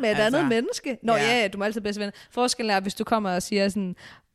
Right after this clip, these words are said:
Speaker 2: "Fuck, jeg skulle blevet forelsket i det her andet menneske, men
Speaker 1: Ja.
Speaker 2: jeg vil stadig dig."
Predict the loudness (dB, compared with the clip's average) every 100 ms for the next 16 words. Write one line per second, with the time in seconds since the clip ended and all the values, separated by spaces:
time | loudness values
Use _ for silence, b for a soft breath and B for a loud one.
0 | _ 0 2 0 -2 -2 -2 0 2 0
1 | -2 -8 -10 -8 -4 -2 0 -2 -2 -2
2 | 0 -2 -4 -4 -2 0 0 -2 -2 0
3 | -2 -2 -4